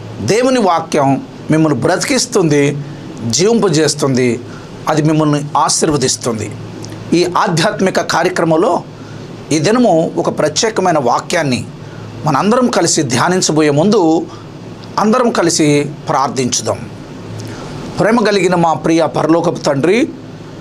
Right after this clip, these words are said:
శ్రేష్టమైన నామమును బట్టి మేము నిన్ను స్తుతిస్తున్నాం. ఈ ప్రత్యేకమైన సమయంలో ఈ టీవీ ఆధ్యాత్మిక కార్యక్రమాలని వీక్షిస్తున్న మీ బిడ్డలను మీరు ఆశీర్వదించండి.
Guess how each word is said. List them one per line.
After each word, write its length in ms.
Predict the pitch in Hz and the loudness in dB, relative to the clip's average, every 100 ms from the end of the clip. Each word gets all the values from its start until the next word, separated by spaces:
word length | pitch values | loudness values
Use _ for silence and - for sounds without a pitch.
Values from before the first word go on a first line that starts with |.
| - | -2
శ్రేష్టమైన 680 | - 196 233 - 208 202 190 175 | 0 0 0 0 2 2 2 2
నామమును 400 | 185 226 214 196 | 2 2 2 2
బట్టి 200 | 180 185 165 | 2 2 2
మేము 160 | 165 156 | 2 2
నిన్ను 180 | 151 151 147 | 2 2 2
స్తుతిస్తున్నాం. 720 | 170 170 160 - 156 147 - - - - - - - - | 2 2 0 -2 0 0 0 -6 -16 -16 -14 -14 -6 -2
ఈ 20 | 151 180 | 0 0
ప్రత్యేకమైన 600 | 185 233 220 185 190 180 175 | 0 0 0 2 2 2 2
సమయంలో 440 | 175 180 170 170 180 - - - - - - - 156 | 0 2 2 2 0 -4 -14 -16 -16 -16 -16 0 2
ఈ 20 | 156 | 2
టీవీ 280 | 202 254 247 240 - 117 156 | 2 2 4 2 0 0 0
ఆధ్యాత్మిక 720 | 190 156 196 196 202 185 185 - | 2 2 2 0 -2 -2 0 0
కార్యక్రమాలని 760 | 170 190 190 190 175 170 170 185 170 | 0 0 2 2 2 2 2 2 2
వీక్షిస్తున్న 640 | 175 - 170 165 170 165 143 - - - - - - | 2 2 0 0 0 2 0 -2 -12 -18 -16 -14 -2
మీ 80 | 147 117 | -2 0
బిడ్డలను 480 | 175 170 220 208 214 240 | 0 2 2 2 2 2
మీరు 160 | 190 165 165 | 2 2 2
ఆశీర్వదించండి. 920 | - 220 185 165 165 135 143 107 | 2 2 2 2 0 0 -2 -2